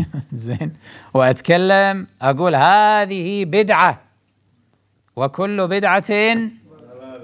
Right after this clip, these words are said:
ضلالة، وكل ضلالة في النار". كلكم في النار، اللي تقولون "رضي الله عنه"، لما تقولون عمر رضي الله عنه،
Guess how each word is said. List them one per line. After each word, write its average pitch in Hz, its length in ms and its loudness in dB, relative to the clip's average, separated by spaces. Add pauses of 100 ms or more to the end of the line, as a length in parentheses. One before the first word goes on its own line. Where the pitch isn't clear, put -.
ضلالة، 139 720 2
وكل 190 460 -6
ضلالة 220 880 0 (680)
في 147 140 -2
النار". 160 520 2 (200)
كلكم 302 480 0
في 160 120 -10
النار، 131 320 -6
اللي 143 200 -6
تقولون 160 440 -2
"رضي 175 340 2
الله 156 460 4
عنه"، 151 180 -2
لما 175 180 -2
تقولون 190 300 0
عمر 254 520 0
رضي 175 260 2
الله 123 360 -2
عنه، 80 140 -12